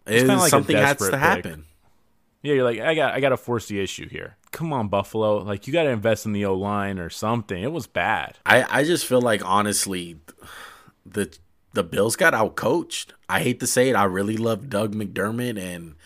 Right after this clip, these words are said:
Speaker 2: Leslie Frazier on, on the defensive end, but I just straight up think they got outcoached.
Speaker 1: Well, you know, Sean McDermott got his start under Andy Reid,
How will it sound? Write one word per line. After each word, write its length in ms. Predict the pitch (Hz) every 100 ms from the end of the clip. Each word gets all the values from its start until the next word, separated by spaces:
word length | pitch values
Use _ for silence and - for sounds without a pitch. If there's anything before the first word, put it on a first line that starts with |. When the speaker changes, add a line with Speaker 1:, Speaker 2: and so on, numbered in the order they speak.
| - _
Speaker 2:
Leslie 380 | 87 98 - 113
Frazier 640 | 104 98 107 110 117 120 90
on, 280 | 95 95 92
on 240 | 87 92
the 180 | 87 85
defensive 580 | 85 113 107 123 123 123
end, 300 | 131 135 131 - - - _
but 140 | 98 95
I 140 | 104
just 200 | 127 135
straight 260 | - 120 131
up 140 | 123
think 200 | 131 139
they 160 | 107 107
got 240 | 139 135
outcoached. 720 | 95 117 104 127 143 - - -
Speaker 1:
Well, 140 | 131 131
you 120 | 131
know, 400 | 175 170 120 - _
Sean 260 | - 135 123
McDermott 360 | 110 127 135 113
got 160 | 110
his 100 | 95
start 240 | - 135 120
under 200 | 104 101
Andy 260 | 101 95
Reid, 380 | 92 139 101 -